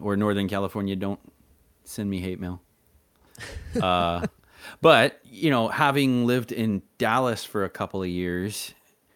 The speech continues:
Speaker 1: th-, you know, they've made their way east slowly from California. Uh, and I can, I mean,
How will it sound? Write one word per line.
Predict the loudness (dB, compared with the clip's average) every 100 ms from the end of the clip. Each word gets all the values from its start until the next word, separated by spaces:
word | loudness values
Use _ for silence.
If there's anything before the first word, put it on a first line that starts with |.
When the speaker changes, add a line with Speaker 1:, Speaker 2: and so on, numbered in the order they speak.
| _ -14
Speaker 1:
th-, | -14 -10
you | -2 0
know, | 0
they've | 0 0
made | -2 0
their | 0
way | 2 -2 -4 -2
east | -2 0 -4 -6
slowly | -8 -4 0 0 0
from | -2 -8 -4
California. | -6 -6 -6 -4 -4 -4 -6 -10 -20 -20 -20 _ -4
Uh, | -2 -2 -4 _ _
and | 0
I | 0
can, | 2 0 0
I | 2
mean, | 2